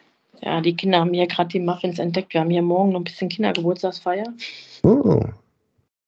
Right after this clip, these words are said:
Speaker 1: Genau. Hier ist, ich sag ja, hier ist immer irgendwie Termine, irgendwas ist immer.
Speaker 2: Boah, wird nicht langweilig. <laughs>
Speaker 1: Arbeiten, Kinderbelustigung.
Speaker 2: Instagram bei News Uncut. Das ist, äh,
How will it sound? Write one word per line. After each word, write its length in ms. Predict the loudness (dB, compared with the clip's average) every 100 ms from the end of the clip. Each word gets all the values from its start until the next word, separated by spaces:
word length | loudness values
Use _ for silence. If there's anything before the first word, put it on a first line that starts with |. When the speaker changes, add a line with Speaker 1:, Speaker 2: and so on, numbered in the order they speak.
| _
Speaker 1:
Genau. 540 | -4 -2 -2 -2 -2 -4
Hier 220 | 2 4
ist, 120 | 4 2
ich 160 | -2 2
sag 120 | 4
ja, 60 | 4
hier 200 | 4 0
ist 120 | 0
immer 260 | 0 2 0
irgendwie 260 | 0 -2
Termine, 840 | -2 -2 0 2 2 0 -2 -4 -8 -14 -16 -14 0
irgendwas 480 | 2 2 0 -4
ist 120 | -4 -12
immer. 340 | -8 -8 -8 _ _ _ _ -20 -20 -16 -14 -8
Speaker 2:
Boah, 680 | -4 0 2 4 6 6 6
wird 160 | 4
nicht 140 | 6 8
langweilig. 540 | 8 6 2 0 -6 -10 -8
<laughs> 1080 | -4 -2 -2 -2 -6 -8 -6 -6 -4 -4 0
Speaker 1:
Arbeiten, 720 | 0 4 2 2 -2 -4 -4 -8 -12 -14 -16 _ _ -20
Kinderbelustigung. 1160 | -4 0 0 0 -2 -4 _ -12 -6 -2 -2 -4 -12 _ _ _ _ -2
Speaker 2:
Instagram 480 | -2 2 2 4 6
bei 100 | 6
News 240 | 6 4
Uncut. 480 | 4 0 0 -4 -4
Das 180 | -2 0
ist, 360 | 2 2 0 -6 -12
äh, 100 | -10